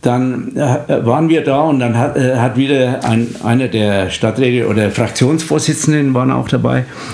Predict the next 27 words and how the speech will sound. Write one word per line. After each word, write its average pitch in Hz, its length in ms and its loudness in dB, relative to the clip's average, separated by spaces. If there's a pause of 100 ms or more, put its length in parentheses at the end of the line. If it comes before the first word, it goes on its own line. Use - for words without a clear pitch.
(160)
hat 123 140 0
gesagt, 120 300 0
wir 117 160 2
müssten 139 380 0
halt 120 240 0
den 117 200 2
Hüttlinger, 143 560 2 (580)
wenigstens 147 560 2
den 131 180 2
Hüttlinger 165 600 2 (420)
einmal 143 320 4
übernehmen 156 640 2
von 151 160 2
der 131 100 4
Stadt 123 340 0
aus. 117 440 0 (500)
Dann 120 180 2
musste 139 260 -2
ich - 140 -4
denen 135 240 2
sagen, 120 300 0
das 117 220 -2
geht 127 160 2
leider 120 260 2
nicht 117 200 0
so 127 200 2
einfach, 139 580 -2